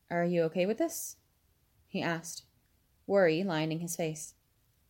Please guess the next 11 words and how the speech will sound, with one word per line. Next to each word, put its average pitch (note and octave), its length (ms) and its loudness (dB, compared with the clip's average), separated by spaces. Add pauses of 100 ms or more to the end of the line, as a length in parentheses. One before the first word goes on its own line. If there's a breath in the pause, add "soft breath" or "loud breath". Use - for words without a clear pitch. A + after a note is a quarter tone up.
(480)
He G3+ 100 -6
gave G3+ 260 6
Bakugo F3 560 4
a E3+ 100 -2
wary G3 340 4
once-over. F3 680 -2 (760)
Bakugo E3 600 -2
glared D#3+ 320 2
back E3 240 -2
at - 80 -10
him. D3 240 -10